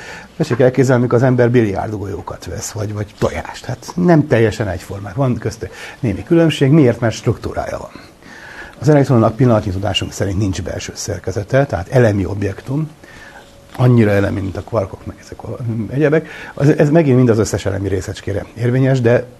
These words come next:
legelőször az elektronnal kapcsolatban jöttek erre rá. Ö, tehát az összes elektronnak egyforma a tömege, egyforma a töltése, ö, minden tulajdonsága egyforma, és nem lehet őket megkülönböztetni.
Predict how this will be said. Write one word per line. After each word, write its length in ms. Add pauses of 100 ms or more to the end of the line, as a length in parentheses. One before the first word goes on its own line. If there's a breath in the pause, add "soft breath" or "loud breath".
(120)
legelőször 600
az 300
elektronnal 400
kapcsolatban 500
jöttek 340
erre 200
rá. 240 (680 loud breath)
Ö, 140
tehát 360
az 180
összes 300
elektronnak 440
egyforma 420
a 60
tömege, 340
egyforma 480 (160)
a 240 (140)
töltése, 540 (340 loud breath)
ö, 220
minden 320
tulajdonsága 580
egyforma, 520 (1000 loud breath)
és 160
nem 140
lehet 180
őket 240
megkülönböztetni. 1000